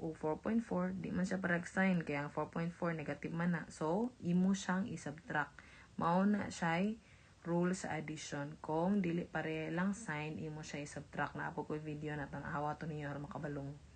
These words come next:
So, seven point two plus negative four point four, the answer is two point eight. Ana ra kasayon, mga langga.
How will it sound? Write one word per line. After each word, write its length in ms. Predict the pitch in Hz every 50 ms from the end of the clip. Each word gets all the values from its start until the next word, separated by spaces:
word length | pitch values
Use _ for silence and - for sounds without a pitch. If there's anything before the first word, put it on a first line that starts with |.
| - - - - - - - - -
So, 160 | - 214 220
seven 320 | - 214 214 240 254 254 247
point 320 | - 196 202 202 202 196
two 240 | - 196 185 226 247 - - - - - - - - -
plus 320 | - 180 175 170 170 196 - -
negative 400 | - 165 151 151 156 - 156 151
four 160 | - - 143 143
point 240 | - - 220 226
four, 400 | 226 - - 156 156 170 190 196 - - - - - - 185
the 80 | -
answer 400 | - 165 170 175 170 - 175 160
is 160 | 151 156 156 - - - - -
two 240 | - 190 202 214 233 - - - - - - - - - - - - - - -
point 320 | - 143 147 147 180 - - - -
eight. 160 | 185 - - - - - - - - - - - - - - - - -
Ana 320 | 180 190 202 202 190 175
ra 80 | 175 -
kasayon, 400 | 170 160 - 156 151 156 156 156
mga 220 | 151 151 156 160 151
langga. 400 | 147 147 147 147 143 143 -